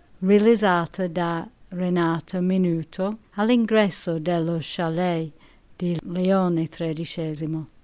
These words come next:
Qui la Madonna apparve al contadino Antonio Botta nel millecinquecentotrentasei.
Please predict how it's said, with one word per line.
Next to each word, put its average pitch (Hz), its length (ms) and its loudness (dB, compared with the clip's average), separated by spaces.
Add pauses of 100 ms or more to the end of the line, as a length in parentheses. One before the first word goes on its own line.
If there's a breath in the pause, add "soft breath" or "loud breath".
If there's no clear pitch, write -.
(160)
Qui 269 260 6
la 175 200 4
Madonna 180 760 2 (380)
apparve 185 640 0
al 160 180 -4
contadino 180 1120 -2 (200)
Antonio 175 680 0
Botta 175 640 -4 (280)
nel 185 260 -2
millecinquecentotrentasei. 170 2500 -2